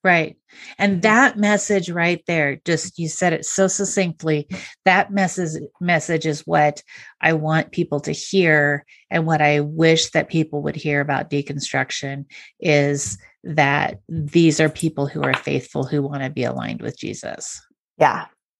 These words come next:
Speaker 2: Right. And there's,
Speaker 1: Yeah.
Speaker 2: yeah, all types of messages out there around, like,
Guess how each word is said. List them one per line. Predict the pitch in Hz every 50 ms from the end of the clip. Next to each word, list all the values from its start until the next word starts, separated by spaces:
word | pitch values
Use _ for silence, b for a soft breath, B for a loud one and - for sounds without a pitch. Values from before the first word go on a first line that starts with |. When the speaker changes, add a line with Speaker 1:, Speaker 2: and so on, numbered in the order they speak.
| _ _ _
Speaker 2:
Right. | 190 185 196 202 220 220 - -
And | 190 190 180
there's, | 190 190 185 170 -
Speaker 1:
Yeah. | 156 127 151 185 190
Speaker 2:
yeah, | 208 240 262 226 175 147
all | - 196 220
types | 226 - - 294 302 302 -
of | 190 143
messages | 147 160 - - 165 - 165 147 156
out | 151 160 165 -
there | - 165 160 170 165 165
around, | 165 170 160 160 160 165 160
like, | 156 151 151 -